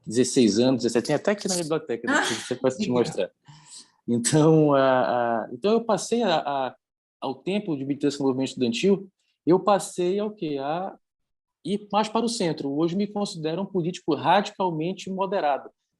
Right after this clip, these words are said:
Speaker 1: né? Eu dialogo com todo mundo, eu acho que é importante a gente ouvir todo mundo, é importante a gente poder, é, pegar um pouco do que foi bom de cada governo.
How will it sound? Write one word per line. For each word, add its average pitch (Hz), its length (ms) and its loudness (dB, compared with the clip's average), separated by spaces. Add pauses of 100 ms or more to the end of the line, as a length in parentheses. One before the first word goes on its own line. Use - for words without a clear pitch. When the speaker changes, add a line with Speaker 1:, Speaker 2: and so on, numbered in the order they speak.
(160)
Speaker 1:
né? 139 240 -8
Eu 123 240 -4
dialogo 143 360 2
com 143 80 -12
todo 123 240 -6
mundo, 131 520 -2
eu 123 140 2
acho 127 160 -2
que - 80 -10
é 135 40 -6
importante 143 600 -2
a 127 40 4
gente 139 200 -2
ouvir 123 160 0
todo 120 240 -4
mundo, 127 380 0
é 127 40 6
importante 123 520 -2
a - 20 -2
gente 127 240 -6
poder, 123 400 0 (260)
é, 127 160 0
pegar 135 380 0
um 175 100 -2
pouco 156 360 -8
do 139 100 -8
que 147 140 -16
foi 139 180 -2
bom 123 240 -2
de 135 120 -2
cada 131 260 0
governo. 120 500 -4